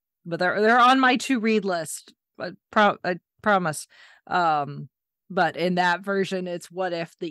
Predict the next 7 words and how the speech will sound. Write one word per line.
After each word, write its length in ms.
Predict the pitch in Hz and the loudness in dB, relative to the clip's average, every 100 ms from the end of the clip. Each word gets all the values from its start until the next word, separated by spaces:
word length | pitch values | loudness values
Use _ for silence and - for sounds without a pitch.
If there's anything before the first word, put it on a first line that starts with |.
| 180 | -6
evil 180 | 175 175 | -6 -6
queen 340 | - 175 165 | -8 -8 -8
poisoned 480 | - 202 190 190 185 | -2 -2 0 0 -2
the 60 | |
prince 420 | 196 427 427 - 175 | 0 0 0 -2 -8
instead? 720 | 170 165 - 370 160 151 160 _ _ _ _ _ _ | -10 -12 -6 -6 -4 -8 -12 _ _ _ _ _ _
Um, 600 | 160 147 143 135 151 135 | -8 -6 -6 -10 -12 -16